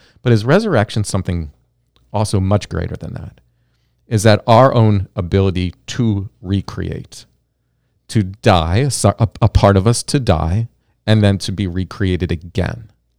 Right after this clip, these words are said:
And that can only be created in, uh, a shift in consciousness. I, uh, I tell this story, um, and 'cause I, I know that she would probably want me to tell this story, I, and I'll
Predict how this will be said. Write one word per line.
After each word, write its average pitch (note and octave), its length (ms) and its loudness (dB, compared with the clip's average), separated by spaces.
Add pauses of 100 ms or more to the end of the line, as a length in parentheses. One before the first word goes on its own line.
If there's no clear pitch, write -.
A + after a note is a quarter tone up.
(560)
And A2+ 160 2
that A2+ 160 2
can G#2+ 180 0
only C3 300 0
be A2 160 0
created G2+ 760 0 (540)
in, A2 420 0 (420)
uh, F#2+ 220 0
a G#2+ 80 -2
shift - 360 -2
in G2 120 -4
consciousness. G#2+ 840 -8 (1300)
I, G#2+ 540 6
uh, G2+ 200 6
I G#2+ 80 4
tell A#2 200 4
this G#2 160 0
story, G#2 560 -4 (220)
um, F2+ 380 -8 (600)
and G#2 240 -6
'cause F#2+ 160 -4
I, F#2+ 260 -2
I F#2 40 0
know F#2 220 0
that - 120 -4
she - 160 -6
would F2+ 160 -4
probably F#2 280 -2
want F2+ 260 -2
me G2+ 140 -4
to F2 80 -6
tell F2 200 -6
this E2+ 160 -10
story, F2+ 480 -6
I, F2+ 120 -6 (420)
and E2+ 220 -12
I'll E2 160 -12